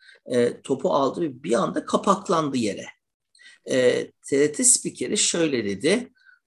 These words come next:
"Aa, ne oluyor orada?" dedi. E, çünkü hani ayağa takılmış gibiydi ilk başta. E, ayağa takıldı, sanki düştü gibi oldu. Ondan sonra "Ne oluyor orada?" falan, biliyorsun oyuncuların hepsi,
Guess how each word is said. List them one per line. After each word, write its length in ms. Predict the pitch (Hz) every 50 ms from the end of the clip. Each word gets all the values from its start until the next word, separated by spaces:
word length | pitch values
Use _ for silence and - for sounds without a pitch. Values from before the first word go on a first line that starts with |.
| _ _ _ _ _ -
"Aa, 420 | 185 196 202 190 175 165 156 147
ne 100 | 147 160
oluyor 340 | 190 220 208 185 160 139 120
orada?" 300 | 117 107 101 98 98 95
dedi. 300 | 95 90 - - - _ _ _ _ _ _ _ _ _ _ _ _ _ _ _ _ _ _ _ _ _ _ - - _ _ _ -
E, 260 | 127 127 127 - -
çünkü 460 | - - 160 156 156 190 180 160 - -
hani 140 | 147 151 147 - -
ayağa 300 | 139 139 147 160 180 180
takılmış 500 | - 175 - - 180 170 190 202 - -
gibiydi 340 | - 175 143 143 127 123 127
ilk 260 | - 113 - _ -
başta. 480 | 110 104 - - - - 87 - - _ _ _ _ _ _ _ _ _ _ _ _ -
E, 60 | 127
ayağa 460 | 127 127 127 123 - - 139 156 180
takıldı, 260 | 175 208 - 175 170
sanki 340 | - - 175 165 165 - 156
düştü 260 | 151 156 - - -
gibi 140 | 170 160 139
oldu. 220 | 127 117 120 - 170
Ondan 320 | 135 143 147 175 202 240
sonra 640 | 269 - - 247 190 160 143 139 165 226 277 277 - _ - _ _ -
"Ne 220 | 139 131 131 139
oluyor 320 | 170 202 226 226 196 160 135
orada?" 180 | 131 127 135
falan, 260 | 131 - 247 240 233 190
biliyorsun 360 | 170 180 180 180 185 165 - -
oyuncuların 480 | 117 143 143 143 147 156 156 160 160
hepsi, 600 | 160 170 165 - - - - 151 147 139 - -